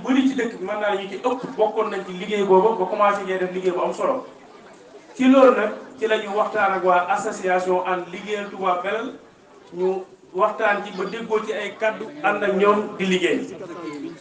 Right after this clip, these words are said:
Ba ñu defee loolu tamit ca ginnaaw wala Touba Belel jëf-jëf gii ñëw moom it ñu ànd ak moom jël association ànd liggéey Touba Belel boole ko ci biir liggéey bi. Nga xam ne kon mën nañ ni Touba Belel ca kanam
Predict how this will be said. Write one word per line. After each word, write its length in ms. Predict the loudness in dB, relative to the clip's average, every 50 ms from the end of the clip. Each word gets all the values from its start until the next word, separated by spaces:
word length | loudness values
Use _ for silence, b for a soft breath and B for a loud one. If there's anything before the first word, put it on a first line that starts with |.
| -16 -16 -6 0
Ba 120 | 0 2
ñu 120 | 2 2 2
defee 260 | 2 4 6 6 6
loolu 220 | 8 6 6 6 2
tamit 240 | 0 0 -2 -2 -4 -10 -10 -2
ca 80 | -2 0
ginnaaw 300 | 0 0 0 2 2 2 2
wala 180 | 0 0 0 -2
Touba 320 | -2 0 2 2 2 2 2
Belel 220 | 0 0 -2 -2 -2
jëf-jëf 320 | -4 -4 -2 -2 -2 -2 -4 -8
gii 240 | -8 -6 -6 -6 -8 -8 -12 -16 -20 -20 -8 -2
ñëw 180 | 4 6 6 8 8 6 4 2 -2 -8 -12 -12 -14 -14 -14 -12 -8 -2
moom 220 | 2 2 2 2
it 160 | 2 -2 -4 -8 -10 -10 -8
ñu 140 | -6 -6 -6 -6 -6 -2
ànd 240 | -2 -2 -2 0 -4
ak 200 | -4 -6 -6 -8 -10
moom 460 | -6 -2 2 4 4 4 2 -2 -4 -8 -12 -6 2
jël 240 | 4 4 4 4 0 -4 -8 -12 -12 -8 -6
association 500 | -4 -4 -2 -2 0 0 0 0 0 -2 -2
ànd 220 | -2 -2 -4 -4 -6
liggéey 220 | -6 -2 -2 -2
Touba 280 | -2 0 2 2 2 4
Belel 220 | 2 2 2 0 -2 -4 -2
boole 300 | 0 0 0 0 0 -2
ko 140 | -2 -4 -4
ci 80 | -8
biir 160 | -8 -8 -8 -6
liggéey 320 | -6 -2 -2 -2 -2 -2
bi. 80 | -6 -10 -14 -18 -20 -16 -6
Nga 100 | -6 0
xam 160 | 2 2 2
ne 60 | 4 4
kon 200 | 4 4 4 2 -2 -10 -14 -16 -18 -18 -20 -20 -20 -18 -10
mën 200 | -6 -6 -4 -4
nañ 140 | -4 -4 -4
ni 80 | -6 -8 -10 -10 -8
Touba 280 | 0 2 6 6 6
Belel 300 | 6 6 4 4 2 2
ca 100 | 0 0
kanam 300 | 2 2 2 2 2 0